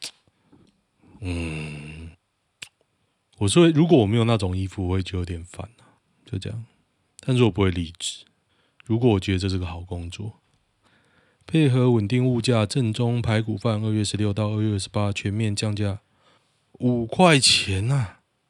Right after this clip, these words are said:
哇，五块钱！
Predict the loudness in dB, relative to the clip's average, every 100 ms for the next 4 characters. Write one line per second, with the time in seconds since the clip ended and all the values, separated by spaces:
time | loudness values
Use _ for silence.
0 | _ _ _ _ -10 -6 -4 -2 0 0
1 | -2 -6 -16 -20 _ _ _ _ _ _
2 | _ _ _ _ _ -6 -4 0 0 0
3 | -2 -6